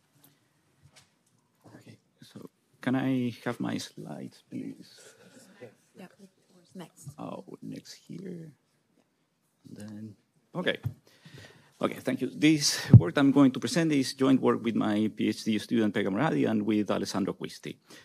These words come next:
Speaker 1: So the motivation of this work, why we, we wanted to write this paper, is because when looking into behavioral,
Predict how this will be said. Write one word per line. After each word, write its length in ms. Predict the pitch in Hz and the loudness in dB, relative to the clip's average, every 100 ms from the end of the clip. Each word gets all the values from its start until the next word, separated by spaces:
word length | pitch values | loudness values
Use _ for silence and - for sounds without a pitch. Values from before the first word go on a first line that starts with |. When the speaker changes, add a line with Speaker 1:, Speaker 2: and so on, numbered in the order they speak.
| _ | _
Speaker 1:
So 180 | - 135 | 0 2
the 140 | 147 | 4
motivation 480 | 143 139 151 208 165 | 4 4 4 4 2
of 80 | 135 | -2
this 200 | 113 - | -2 0
work, 240 | 110 98 | 2 2
why 280 | 110 123 123 | 0 0 0
we, 360 | 113 110 107 - | 0 0 0 -2
we 260 | 110 104 104 | -2 -2 0
wanted 320 | 123 120 - | 2 2 0
to 80 | 104 | 0
write 240 | 120 170 | 2 2
this 140 | 127 - | -2 -4
paper, 260 | 87 107 | -6 -4
is 120 | 101 | -4
because 360 | - - 107 - - - - - - | -4 0 0 0 -10 -20 -20 -16 -2
when 140 | 120 139 | 2 4
looking 540 | 208 - 151 - - _ _ _ - | 4 6 4 4 -4 _ _ _ 2
into 500 | 170 185 - 107 104 - | 4 4 2 2 2 -2
behavioral, 580 | 113 - 143 139 123 | -4 0 0 2 0